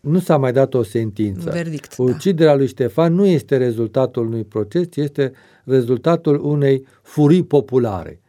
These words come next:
Speaker 1: a unei răsmerițe populare împotriva lui Ștefan și împotriva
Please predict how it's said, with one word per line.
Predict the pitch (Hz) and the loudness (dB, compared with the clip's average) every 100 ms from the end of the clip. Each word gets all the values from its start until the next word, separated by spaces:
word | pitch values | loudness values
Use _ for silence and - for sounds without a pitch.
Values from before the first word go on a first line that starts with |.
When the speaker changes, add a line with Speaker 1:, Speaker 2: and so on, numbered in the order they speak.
| _ _ | _ _
Speaker 1:
a | 123 | -2
unei | 131 143 139 135 135 _ | 0 2 2 0 -4 _
răsmerițe | - 131 151 139 151 185 151 - 131 | -4 2 2 2 2 4 2 0 -2
populare | - 127 - 123 151 160 143 143 | 0 -2 0 2 4 4 2 -2
împotriva | 120 123 120 143 131 123 113 - _ _ - | -4 -4 -2 0 2 0 -2 -6 _ _ -6
lui | 135 139 | 0 0
Ștefan | - 120 107 147 135 | 0 -6 0 0 0
și | - | -4
împotriva | 117 110 107 131 131 120 110 | -8 -6 -6 -2 0 0 -4